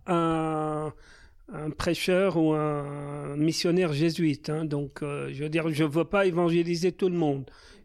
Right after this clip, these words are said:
Et on fait pas boire un âne qui n'a pas soif et tout ce que vous voulez, comme moi j'adore aussi les, <laughs> les proverbes et les dictons, euh, je peux t'en sortir.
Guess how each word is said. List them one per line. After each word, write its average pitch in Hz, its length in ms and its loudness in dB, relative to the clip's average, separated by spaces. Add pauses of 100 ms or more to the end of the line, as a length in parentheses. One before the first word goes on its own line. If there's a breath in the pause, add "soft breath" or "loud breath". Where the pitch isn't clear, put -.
Et 156 60 -2
on 156 80 0
fait 151 180 0
pas 160 200 0
boire 165 260 2
un 165 120 4
âne 165 140 2
qui 170 160 0
n'a 156 140 0
pas 170 180 -4
soif 190 320 0
et 175 40 0
tout 208 160 -4
ce - 80 -6
que - 80 0
vous 180 180 0
voulez, 180 240 2
comme 160 380 2 (320 loud breath)
moi 180 200 2
j'adore 175 380 2
aussi 185 360 -2
les, - 140 -2 (480 loud breath)
<laughs> - 440 -10
les 170 160 2
proverbes 185 560 2
et 165 120 4
les 170 140 4
dictons, 208 600 2
euh, 160 60 4
je - 140 -4
peux 180 200 -2
t'en 170 200 2
sortir. 156 520 0